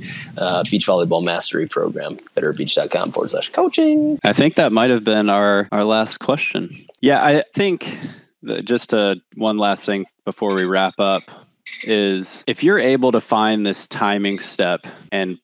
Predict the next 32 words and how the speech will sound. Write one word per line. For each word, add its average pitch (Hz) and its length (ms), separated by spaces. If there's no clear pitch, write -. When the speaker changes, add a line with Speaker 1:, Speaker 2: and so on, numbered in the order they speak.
Speaker 2:
putting 131 400
yourself 104 580
in 85 120
charge 101 440
of 92 140
the 95 100
direction 87 560
of 87 140
your 87 160
approach, - 640
then 98 320
you 104 260
are 127 160
taking 101 640
the 87 80
pressure 95 540
off 87 260
of 87 140
your 82 120
setter. - 480
If - 280
you 120 180
feel 123 320
like 110 220
it's - 160
the 98 100
setter's 107 420
job 101 360
to 95 100
find 101 580
your 98 200
window, 107 560